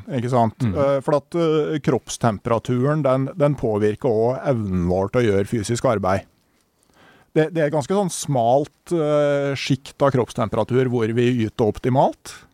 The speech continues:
Speaker 2: Ja, og, eh,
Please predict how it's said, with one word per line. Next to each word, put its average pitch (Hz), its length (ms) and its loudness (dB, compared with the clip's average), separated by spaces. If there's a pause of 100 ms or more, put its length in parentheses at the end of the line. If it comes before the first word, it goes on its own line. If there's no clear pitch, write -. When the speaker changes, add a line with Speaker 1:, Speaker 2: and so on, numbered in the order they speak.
(640)
Speaker 2:
Ja, 185 420 0 (160)
og, 175 240 2 (100)
eh, 160 880 2